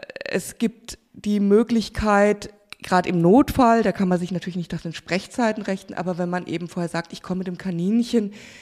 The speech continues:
dann setzen die einen auch oft in einen anderen Raum rein.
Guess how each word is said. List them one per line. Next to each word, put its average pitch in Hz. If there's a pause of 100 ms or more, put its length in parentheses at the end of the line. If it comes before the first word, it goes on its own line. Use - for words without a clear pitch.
(220)
dann 185 (120)
setzen 196
die -
einen 170
auch -
oft -
in 180
einen 170
anderen 156
Raum 156
rein. 151